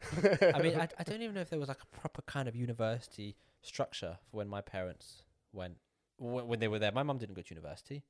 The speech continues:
Speaker 1: Right.
Speaker 2: I mean, my family was totally different to yours.
Speaker 1: Mm.
Speaker 2: All my siblings went to the same school. We all went to different primary schools, but we all went to the same high school, um, not including my sisters. But of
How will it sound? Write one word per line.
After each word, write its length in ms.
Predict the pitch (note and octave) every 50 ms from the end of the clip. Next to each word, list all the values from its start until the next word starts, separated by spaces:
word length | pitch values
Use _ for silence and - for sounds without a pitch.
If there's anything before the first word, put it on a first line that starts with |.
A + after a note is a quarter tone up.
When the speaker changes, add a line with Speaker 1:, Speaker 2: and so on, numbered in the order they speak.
| - - -
Speaker 1:
Right. 180 | B2 A#2 - - _ - - - - - - - - - - - _ -
Speaker 2:
I 40 | -
mean, 100 | B2+ B2
my 140 | B2 C#3 D3
family 260 | - - A#2 A2 A2 G#2+
was 60 | -
totally 220 | - - A2+ - A2+
different 280 | C#3+ C#3 - E3 D#3
to 80 | - D#2+
yours. 260 | - - - - - -
Speaker 1:
Mm. 200 | B2+ B2 A#2 A2+ - _ _ _ _
Speaker 2:
All 100 | - D#3
my 100 | D3+ C#3+
siblings 300 | C3 - C3+ A#2+ A#2 G#2
went 120 | - G2+ G2
to 40 | -
the 40 | -
same 180 | - G2+ G2
school. 280 | F#2+ - - A2+ G#2 F#2
We 100 | G2+ B2
all 80 | C#3 D3+
went 120 | C#3+ A2+
to 60 | -
different 160 | - G#2+ G#2 -
primary 240 | - G#2+ G#2+ G2 F2+
schools, 420 | - - B1+ C#2 A2 - - - _ _ _ _ _ _ _ _ _ _ _ _ _
but 80 | - -
we 80 | B2 C3
all 60 | C3
went 140 | C3 A2+ G#2
to 60 | A#2
the 60 | - G#2+
same 100 | G#2 G2+
high 120 | A2 A2
school, 380 | G#2 - - - - - G2+ - _ _ _ _ _ _ _ _ _ _ _
um, 360 | - G2+ F#2 F#2 F#2 F#2 F#2 - _ _ _ _ _ _ _
not 120 | - A2+ G2
including 220 | G2+ - A2+ G#2 F#2+
my 60 | F2+
sisters. 380 | - - G#2+ - - - - -
But 200 | - G#2+ - - _ _ _ _ _ _ _ _ _ _ _ _ _ _ - - - - - _ -
of 120 | A#2 A2+